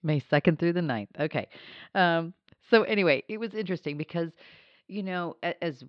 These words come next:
as we looked at preparing this, as we looked at how do we deal with and process through m-, learning from mistakes, because this was, again, this hit us hard. And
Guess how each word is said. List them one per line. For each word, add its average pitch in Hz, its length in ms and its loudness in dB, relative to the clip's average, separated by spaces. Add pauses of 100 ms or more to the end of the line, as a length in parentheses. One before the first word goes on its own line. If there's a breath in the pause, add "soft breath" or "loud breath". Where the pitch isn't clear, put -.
as 120 180 -10
we 123 60 -6
looked 202 260 0
at 202 80 -2
preparing 175 480 2
this, 151 240 -2
as 120 140 -12
we 120 80 -4
looked 151 320 -2
at 131 120 -4
how 139 220 -2
do 143 100 0
we 127 400 -4 (460)
deal 160 400 4
with 135 320 2 (140)
and 127 200 -12
process 139 540 -4
through 117 600 -4 (300 soft breath)
m-, 160 220 -2
learning 180 340 2
from 139 180 -2
mistakes, - 480 -6
because 156 280 0
this 185 220 -2
was, 196 160 2 (140)
again, 170 300 0
this 165 220 0
hit 175 220 0
us 139 160 0
hard. 147 560 -4 (180)
And 147 440 0